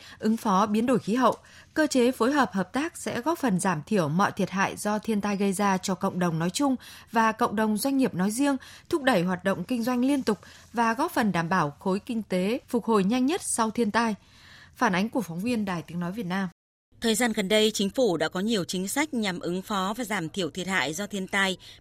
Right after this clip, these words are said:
Speaker 2: biến đổi khí hậu gây ra, trong đó doanh nghiệp đóng vai trò trung tâm. Tuy nhiên, sự tham gia của doanh nghiệp vào quá trình hoạch định, xây dựng và phản biện chính sách hiện còn hạn chế, dù doanh nghiệp chính là đối tượng bị ảnh hưởng nặng nề nhất,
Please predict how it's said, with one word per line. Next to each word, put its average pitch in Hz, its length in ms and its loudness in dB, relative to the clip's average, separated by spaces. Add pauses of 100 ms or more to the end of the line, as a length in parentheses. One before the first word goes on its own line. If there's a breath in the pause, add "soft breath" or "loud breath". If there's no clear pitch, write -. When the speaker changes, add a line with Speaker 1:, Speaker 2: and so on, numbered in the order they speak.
Speaker 2:
biến 185 280 -2
đổi 220 220 2
khí 190 160 -8
hậu 220 220 -2
gây 196 120 -4
ra, 196 280 0 (380 loud breath)
trong 262 180 0
đó 240 100 0
doanh 247 160 0
nghiệp 220 160 2 (120)
đóng 175 220 -4
vai 233 160 -2
trò 175 160 -2
trung 202 180 -6
tâm. 202 240 0 (500 loud breath)
Tuy 226 80 -2
nhiên, 214 220 2
sự 170 200 -4
tham 196 260 -4
gia 190 140 -4
của 156 120 -6
doanh 196 160 -4
nghiệp 185 180 -2
vào 160 100 -2
quá 175 160 -4
trình 196 240 -4
hoạch 170 200 -6
định, 190 180 0 (280 loud breath)
xây 262 240 0
dựng 185 260 2
và 170 140 -4
phản 147 240 -4
biện 151 180 -6
chính 185 220 -6
sách 320 200 -4 (260 loud breath)
hiện 185 240 -2
còn 170 260 -2
hạn 175 220 -4
chế, 185 360 2 (320 loud breath)
dù 190 200 -2
doanh 208 200 -2
nghiệp 196 240 0
chính 220 380 -2
là 202 100 0
đối 170 160 -4
tượng - 280 -2
bị 180 80 0
ảnh 160 140 0
hưởng 160 280 -2
nặng 165 200 -2
nề 160 120 0
nhất, 233 220 0